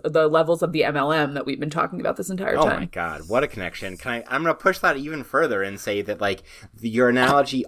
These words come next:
Speaker 2: also works because part of the reason that Gabriel qua Aristophanes doesn't take Philip qua Socrates serious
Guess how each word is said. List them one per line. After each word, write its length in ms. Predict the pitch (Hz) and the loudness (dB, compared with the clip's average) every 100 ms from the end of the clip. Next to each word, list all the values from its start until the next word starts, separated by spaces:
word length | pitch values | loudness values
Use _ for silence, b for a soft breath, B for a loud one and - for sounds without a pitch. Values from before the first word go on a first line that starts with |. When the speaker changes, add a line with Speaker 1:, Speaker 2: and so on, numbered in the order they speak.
| - | 2
Speaker 2:
also 440 | 92 104 - 143 | 2 2 4 4
works 540 | 143 131 151 190 - - | 4 2 2 0 -6 -10
because 880 | 123 - - 101 101 98 98 95 - b b | -8 -6 -2 2 2 0 -2 -6 -12 b b
part 260 | - 127 123 | -4 0 0
of 120 | 123 | 0
the 100 | 117 | -4
reason 800 | 101 92 92 98 123 131 131 123 - b - | -8 -8 -10 -2 0 0 -2 -4 -6 b -2
that 400 | 104 98 - - | 2 2 -2 -2
Gabriel 960 | 101 95 92 117 120 117 123 120 120 _ | 2 2 2 4 6 6 4 2 -2 _
qua 480 | - - 101 98 95 | -6 0 4 4 4
Aristophanes 960 | 92 101 - 90 87 - 117 117 123 110 | 2 0 2 2 2 0 0 2 0 0
doesn't 360 | 98 95 101 | 0 0 -2
take 240 | 90 98 90 | -2 -2 -2
Philip 380 | - 98 92 - | -2 0 0 -2
qua 220 | 104 92 | -2 -2
Socrates 840 | - 85 - 87 107 98 92 90 | -2 -4 -4 -6 -6 -4 -4 -6
serious 720 | - 87 92 107 139 170 - | -8 -6 -6 -4 -4 -6 -10